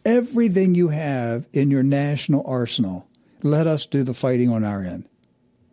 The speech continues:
Let us use up the, the,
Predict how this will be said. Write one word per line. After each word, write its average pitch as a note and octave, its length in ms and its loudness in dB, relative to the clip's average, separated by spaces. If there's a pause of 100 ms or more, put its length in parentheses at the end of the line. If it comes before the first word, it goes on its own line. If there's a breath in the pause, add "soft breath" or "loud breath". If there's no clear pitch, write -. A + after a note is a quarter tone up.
(180)
Let F#3 180 4
us F3+ 180 0
use F3 300 2
up C#3 280 -2 (680 soft breath)
the, D#3+ 200 0 (100)
the, C#3 360 2